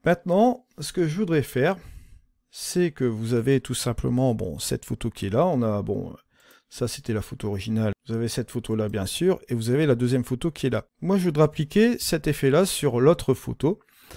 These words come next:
Ben, maintenant vous avez une nouvelle fonction forcément dans la Nik Collection quatre, je vais vous montrer tout de suite. Vous faites tout simplement ici, exporter,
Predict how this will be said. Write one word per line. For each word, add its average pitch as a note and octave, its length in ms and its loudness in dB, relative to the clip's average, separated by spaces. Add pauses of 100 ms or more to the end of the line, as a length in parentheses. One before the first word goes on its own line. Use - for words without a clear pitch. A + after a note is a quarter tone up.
(260)
Ben, - 80 -8
maintenant G#3+ 240 4
vous D#3 160 0
avez C#3+ 160 4
une C#3+ 40 0
nouvelle C#3+ 220 6
fonction C#3+ 420 -2
forcément C3 540 -2
dans G#2+ 180 -4
la G2+ 200 -4
Nik B2 160 -8
Collection - 420 -4
quatre, C#3+ 280 -4
je A#2+ 40 -8
vais A2+ 60 -4
vous A2+ 60 -4
montrer A2 280 -6
tout - 120 -18
de - 80 -20
suite. - 360 -4
Vous B2+ 80 -12
faites A#2+ 260 -8
tout - 140 -14
simplement C#3+ 760 -4
ici, D3+ 500 -8 (840)
exporter, - 760 -2